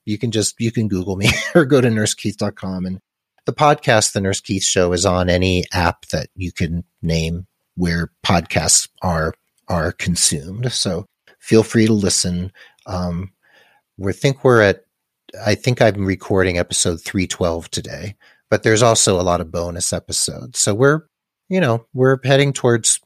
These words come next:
I don't know, three fifty probably in the next, next three months or four months.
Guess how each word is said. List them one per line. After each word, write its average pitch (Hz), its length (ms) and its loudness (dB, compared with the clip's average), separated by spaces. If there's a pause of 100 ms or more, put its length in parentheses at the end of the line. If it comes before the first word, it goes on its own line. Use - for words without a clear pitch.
I 104 100 -2
don't 113 140 0
know, 95 180 -2 (140)
three 120 380 -2
fifty - 880 -4
probably 98 380 -2
in 92 80 -2
the 90 60 -4
next, - 420 -2 (120)
next 98 300 0
three 92 200 -2
months 82 360 -6
or 87 60 -10
four 87 340 -10
months. - 480 -12